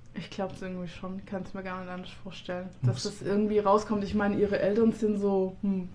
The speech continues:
Speaker 1: fraglich, weil ihre Eltern waren. Und
Speaker 2: Ja,
Speaker 1: ich
Speaker 2: aber
Speaker 1: glaub,
Speaker 2: warum hat
Speaker 1: dass
Speaker 2: Luke denn nicht gesagt, „Du bist meine Tochter“ oder sowas?
Speaker 1: Vielleicht
Speaker 2: Warum?
Speaker 1: weiß es ja nicht.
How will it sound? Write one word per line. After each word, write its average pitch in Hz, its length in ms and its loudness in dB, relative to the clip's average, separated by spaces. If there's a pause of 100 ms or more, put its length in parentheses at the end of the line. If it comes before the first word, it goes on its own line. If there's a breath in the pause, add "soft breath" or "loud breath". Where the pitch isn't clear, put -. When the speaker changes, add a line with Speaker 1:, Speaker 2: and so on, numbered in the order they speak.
(100)
Speaker 1:
fraglich, 269 540 0 (200)
weil 196 120 -2
ihre 214 180 0
Eltern 226 300 6
waren. 240 200 4
Und 214 120 -2
Speaker 2:
Ja, - 0 -
Speaker 1:
ich 131 60 4
Speaker 2:
aber 135 80 6
Speaker 1:
glaub, 214 140 10
Speaker 2:
warum 156 120 8
hat 151 120 8
Speaker 1:
dass 151 40 8
Speaker 2:
Luke 180 140 4
denn 151 180 6
nicht 147 140 4
gesagt, 143 320 4
„Du 151 60 4
bist 143 180 2
meine 135 160 4
Tochter“ 135 320 -2
oder 123 100 4
sowas? 120 240 0
Speaker 1:
Vielleicht 123 160 0
Speaker 2:
Warum? 127 120 4
Speaker 1:
weiß 196 180 -2 (160)
es - 80 -10
ja 208 120 -2
nicht. 196 240 -4